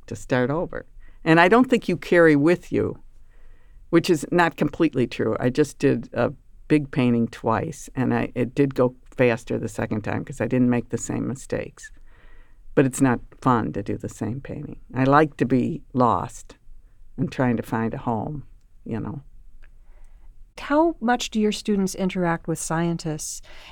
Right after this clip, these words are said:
Speaker 2: And do they feel free to push back and put forth their own opinion and be willing to express what it is that they want to do in art, even though the scientists may have a different idea?
Speaker 1: The ones that are really meant to be scientific illustrators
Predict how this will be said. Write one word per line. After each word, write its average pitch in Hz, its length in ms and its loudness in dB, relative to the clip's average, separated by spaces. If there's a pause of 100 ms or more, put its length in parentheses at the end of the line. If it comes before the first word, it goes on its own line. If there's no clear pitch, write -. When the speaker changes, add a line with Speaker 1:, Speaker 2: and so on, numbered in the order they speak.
Speaker 2:
And 190 160 4
do 190 80 0
they 220 220 4
feel 214 320 2
free 208 540 0
to 185 640 2 (120)
push - 300 -4
back 185 400 0
and 160 180 -2
put - 220 -4
forth 180 320 0
their 170 180 2
own 175 180 2
opinion 170 680 0 (360)
and 160 380 0
be 180 120 6
willing 175 440 2
to 147 440 0
express - 800 -2 (520)
what 156 300 0
it 160 100 -2
is 160 180 2
that 151 140 -6
they 160 100 0
want 156 220 0
to 156 160 -4
do 156 320 0
in 151 200 -6
art, 156 360 0
even 165 260 -2
though 156 220 0
the 147 80 -4
scientists 151 540 -6
may 151 120 -2
have 147 160 -6
a 147 40 -4
different 147 320 -6
idea? 139 580 -4 (1600)
Speaker 1:
The 165 120 6
ones 208 320 4
that 196 140 4
are 156 140 6
really 156 260 6
meant 135 320 4
to - 80 -18
be 127 100 -2
scientific 123 720 -2
illustrators 120 800 -4